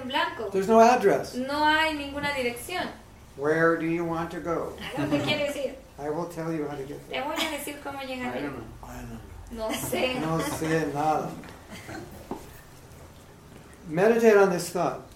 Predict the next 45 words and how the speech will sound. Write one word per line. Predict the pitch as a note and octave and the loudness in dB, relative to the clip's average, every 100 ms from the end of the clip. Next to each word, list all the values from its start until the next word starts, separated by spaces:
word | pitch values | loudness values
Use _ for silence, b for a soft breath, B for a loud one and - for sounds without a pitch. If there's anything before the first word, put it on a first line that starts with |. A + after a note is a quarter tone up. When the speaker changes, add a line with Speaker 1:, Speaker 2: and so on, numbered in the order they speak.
| - | -12
Speaker 1:
Mediten | B3 C4 D#4 E4 E4 E4 | -2 0 0 0 -2 -2
en | A#3+ A#3+ | -4 -6
este, | B3 C4 - C4+ B3 A#3+ | -4 -6 -6 -6 -6 -6
en | A#3+ | -8
este | A#3+ C4 B3+ | -8 -8 -8
pensamiento. | A3 G#3+ G#3 G#3 F#3+ - - - | -8 -10 -12 -12 -14 -14 -18 -12
Speaker 2:
The | C#3 | -8
success | E3+ D#3+ - G#3 G#3+ | -4 -2 6 6 6
in | A3+ G#3 | 4 6
your | G#3+ | 6
life, | G3 D3 C3 C3 - - | 6 4 2 -2 -6 -6
Speaker 1:
El | A#3+ B3+ | -2 0
éxito | D4+ D4+ E4 D#4+ | -2 -2 -6 -8
en | C4+ | -10
su | B3+ A#3+ | -10 -10
vida, | B3+ G#3+ G#3+ A#3+ | -8 -8 -8 -2
Speaker 2:
whether | D#3 E3 | 2 4
it's | E3 - | 2 0
material | D3+ E3+ F#3+ G#3 A#3+ B3+ - | -2 4 6 8 6 2 -2
or | A#3 | 0
Speaker 1:
así | F3+ A3+ | 2 2
se-, | D4+ | 2
Speaker 2:
spiritual, | E3 D3+ D3 A#3+ | 2 2 0 -2
Speaker 1:
así | A#3+ D4 | -2 -4
sea | - D4+ C#4+ C#4 | -8 -4 0 0
material | B3+ A#3+ A3+ A#3+ B3 | -2 -6 -6 -2 -2
o | A#3+ | -4
espiritual, | - G#3 - - C4+ A3+ - | -8 -14 -10 0 2 2 -2
Speaker 2:
is | D3+ | -4
gonna | D#3+ E3 D#3+ | -2 0 0
be | D#3 D3+ D#3 G3 A3 - - - | 0 2 2 0 -4 -10 -18 0
based | E3 F3 - D#3+ | 4 4 0 -4
on | D3 D3 D3 | -4 -4 0
how | E3+ F3+ G3 | 4 6 6
Speaker 1:
va | - | 6
a | E3+ | 6
estar | E3 E3+ | 8 8
Speaker 2:
well | B3 | 6
Speaker 1:
basado | C4 C4 C4 A3+ A#3 C4 | 2 -2 -2 -4 -2 -6
en | B3 | -6
que | A3+ | -8
también | B3 C4 C4 B3 A#3 D4+ - | -4 -4 -4 -6 -6 -8 -8
Speaker 2:
you | D3 D3 | 0 6
overcome | D3+ D3+ D3 C#3 C3+ | 6 6 0 -2 -4
problems. | C3+ B2 A#2+ | -6 -6 -8